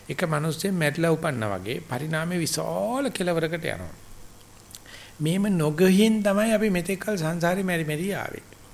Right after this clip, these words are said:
සමාධිතකින් අපි මේ ජීවිතය දිහා බලලා නැහැ මීට ඉස්සෙල්ලා. නමුත් බැලුවයි කියලා වැඩේ ඉවර නෑ. දැන් තේරෙනවා එකලස් වුණාට පස්සේ එක විදියක්, ඇවිස්සුණාට පස්සේ එක විදියක්. දැන් කරන්න වෙන්නේ පුළුවන් තරම් එකලස් කරලා බලන්න, පුළුවන් තරම්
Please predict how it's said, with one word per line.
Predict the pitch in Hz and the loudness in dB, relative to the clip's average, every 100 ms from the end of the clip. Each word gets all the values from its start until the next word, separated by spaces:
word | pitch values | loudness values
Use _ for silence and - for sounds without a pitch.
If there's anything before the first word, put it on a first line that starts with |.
| - - - - - - - - - - | -18 -18 -20 -20 -20 -20 -20 -20 -20 -14
සමාධිතකින් | - 120 143 151 135 - 165 | -6 -2 -2 -2 -4 -6 -6
අපි | 143 | -6
මේ | 139 156 | -4 -4
ජීවිතය | 135 139 139 | -2 -2 -2
දිහා | 139 175 | -2 -2
බලලා | 139 135 190 | 0 0 0
නැහැ | 165 160 123 | 2 2 2
මීට | 110 85 | -2 -6
ඉස්සෙල්ලා. | 90 - - - - - - - - | -10 -12 -14 -16 -20 -20 -20 -18 -8
නමුත් | 170 196 | -4 -2
බැලුවයි | 147 117 139 185 240 254 | 0 0 2 4 4 4
කියලා | 208 202 233 | 2 0 0
වැඩේ | 214 233 | 0 0
ඉවර | 196 247 269 | 2 2 2
නෑ. | 120 - - - - - - - - - - - - - - - - | -2 -4 -14 -20 -20 -20 -20 -18 -16 -14 -14 -16 -18 -20 -20 -20 -12
දැන් | - 127 185 220 | -2 2 2 2
තේරෙනවා | 220 123 117 170 | 2 0 0 -2
එකලස් | 220 - 185 202 - | -4 -2 0 0 -2
වුණාට | 151 180 214 | -2 0 0
පස්සේ | 208 196 - 170 | 0 -2 0 -2
එක | 196 | 0
විදියක්, | 185 143 123 - | 0 0 -2 -2
ඇවිස්සුණාට | 185 185 170 190 170 | -2 -2 -2 -2 -2
පස්සේ | 165 156 208 | -2 -4 -6
එක | - | -8
විදියක්. | 107 85 87 - - - - - - - - - - - | -10 -10 -12 -12 -16 -20 -20 -20 -18 -20 -20 -20 -20 -6
දැන් | 139 185 294 | 0 2 2
කරන්න | 285 196 143 | 0 0 0
වෙන්නේ | 113 117 202 | 0 -2 -2
පුළුවන් | 208 185 202 220 240 214 | -4 -4 -2 0 0 -2
තරම් | 240 208 | -2 -2
එකලස් | 180 170 156 | -2 -2 -2
කරලා | - 127 123 | -4 -4 -2
බලන්න, | 123 175 | -2 -2
පුළුවන් | 196 185 185 170 | -4 -2 -2 -4
තරම් | - | -8